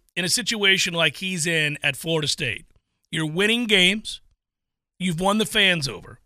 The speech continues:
Clearly, you're now getting players, both from the portal and the high school ranks. So now you have the high school connections that allow you to infuse life in this roster through two different, uh, two different avenues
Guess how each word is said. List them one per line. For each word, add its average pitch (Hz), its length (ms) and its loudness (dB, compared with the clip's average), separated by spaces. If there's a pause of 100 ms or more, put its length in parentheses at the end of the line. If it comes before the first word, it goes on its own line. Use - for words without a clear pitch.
(420)
Clearly, 233 460 2
you're 202 120 2
now 190 180 4
getting 196 360 0
players, 175 460 0
both 214 320 4
from 220 260 0
the 220 80 0
portal 208 380 0
and 190 200 4
the 190 60 0
high 196 140 0
school 180 260 -4
ranks. 139 240 -4
So 175 140 0
now 175 260 2
you 254 200 0
have 220 260 2
the 196 80 2
high 196 140 2
school 202 220 0
connections 165 600 0 (360)
that 165 120 -2
allow 175 320 4
you 196 360 -2
to 165 360 -2
infuse 196 720 -2
life 175 380 4
in 180 80 -6
this 180 160 -2
roster 165 540 0 (440)
through 160 160 -6
two 220 200 0
different, 214 400 0 (640)
uh, 160 540 4
two 226 140 2
different 208 240 2
avenues 170 540 2